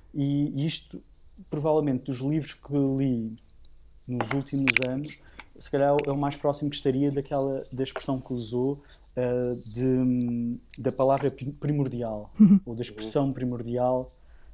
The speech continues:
Speaker 1: Eh, este livro está muito, muito próximo disso, muito próximo disso, eh, segundo a minha leitura. E a outra editora que eu gostaria de, de salientar são, é, são as edições do Saguão.
Speaker 2: Sim.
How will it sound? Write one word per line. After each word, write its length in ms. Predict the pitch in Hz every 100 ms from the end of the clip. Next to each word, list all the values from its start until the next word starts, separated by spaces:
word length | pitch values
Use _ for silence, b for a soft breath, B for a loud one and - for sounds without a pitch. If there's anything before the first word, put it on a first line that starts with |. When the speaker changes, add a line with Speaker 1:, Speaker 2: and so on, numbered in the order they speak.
| - -
Speaker 1:
Eh, 400 | 127 120 120 120
este 160 | - -
livro 120 | 139
está 140 | 147
muito, 260 | 139 147 147 - -
muito 240 | 147 143
próximo 440 | - 123 - 127 110
disso, 380 | 104 - - - -
muito 180 | 127 -
próximo 380 | 120 - 120
disso, 380 | 104 101 - - -
eh, 300 | 113 107 104 -
segundo 280 | - 131 135
a 40 |
minha 180 | 139 135
leitura. 480 | 131 127 110 101 98 - -
E 180 | 135 165
a 60 |
outra 240 | 175 160 170
editora 400 | 156 - 127 113
que 100 | -
eu 60 |
gostaria 440 | 107 - 127 117 110
de, 420 | 107 110 107 104
de 140 | 110
salientar 720 | - 117 117 120 127 131 160 180
são, 200 | - -
é, 160 | 123 127
são 160 | - 117
as 80 | 120
edições 400 | 117 113 120 107
do 60 |
Saguão. 580 | - 117 110 110 113 120 - - -
Speaker 2:
Sim. 160 | 165